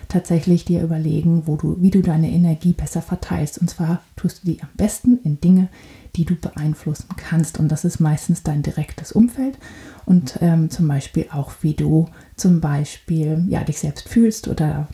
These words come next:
auch, wie sich andere Menschen um dich herum fühlen. Wenn du Kinder hast, dann hast du einen sehr, sehr großen Einfluss darauf, wie die mit diesen Veränderungen umgehen.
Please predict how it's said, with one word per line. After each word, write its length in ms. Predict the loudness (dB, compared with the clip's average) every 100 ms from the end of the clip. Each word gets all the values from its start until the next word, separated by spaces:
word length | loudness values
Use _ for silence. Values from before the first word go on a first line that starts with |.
| -6
auch, 200 | -6 -4
wie 60 | -4
sich 300 | -6 -8 2
andere 220 | 4 6
Menschen 380 | 6 4 2 2
um 140 | 2
dich 200 | 2 -2
herum 280 | -2 0 0
fühlen. 440 | 0 0 2 2
Wenn 120 | -2 -6
du 60 |
Kinder 440 | -2 2 2 2 -2
hast, 320 | -6 -6 -4
dann 200 | -4 -4
hast 220 | -6 -6
du 60 | -4
einen 200 | -2 -2
sehr, 180 | 2 2
sehr 140 | 2 0
großen 360 | -2 -4 -2
Einfluss 340 | 0 -2 -2 -4
darauf, 300 | -4 -4 -6 -12 -20 -20 -8
wie 120 | -4 2
die 140 | 4
mit 160 | 4 4
diesen 180 | 0
Veränderungen 520 | 0 0 0 2 0 2
umgehen. 560 | 4 2 2 0 0